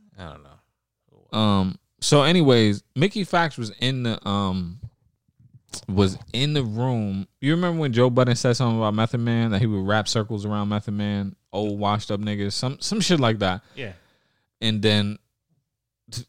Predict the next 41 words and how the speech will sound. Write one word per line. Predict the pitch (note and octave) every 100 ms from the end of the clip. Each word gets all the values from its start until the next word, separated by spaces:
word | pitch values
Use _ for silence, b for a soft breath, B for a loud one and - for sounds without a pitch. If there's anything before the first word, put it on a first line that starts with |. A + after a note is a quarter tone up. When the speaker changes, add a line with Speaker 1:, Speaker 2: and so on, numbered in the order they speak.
| -
Speaker 2:
somebody | - B2 B2 A2+
gave | A#2 A2
that | G#2+
nigga | G2+ F2+
eye | F#2+ B2
jammy. | A#2 C3 C3+ C3+ C3+ - _ _
You | C3 C#3
remember | D3 D#3+ F3
that? | F3+ F3
Speaker 1:
Who | A3
gave | F#3+ F#3
him | E3
eye | F3
jammy? | D#3+ G#2+ F#2+
Speaker 2:
I | E3+
know | F#3 E3+
some, | - G#3+ C4+ F3
like, | D#3 A#2+
some | - F#3 C#3
Wu-Tang. | C#3+ C3+ C#3 C3 B2+ - -
The | C#3+
Ra-, | C3+ D#3+
so | D3+ C#3+
Raekwon | D#3+ F3+ - E3+ D3
walked | C3 C3+ A#2+
in. | B2+ G2+
So | A2+ B2+
the | A#2
story | F#3 F#3+ E3
goes | D3 C3+ A2+
is | A2
that | G2
Raekwon | A#2 C3 - B2+ A#2
and, | G2+ G2
like, | F2 E2+
a | - _ _ -
couple | B2+ B2 A#2
dudes | A2 G#2 F#2+
walked | G2 G#2 G2+
into, | G2+ G2 G#2+ G2 -
um, | G2 F#2 F2+ F2+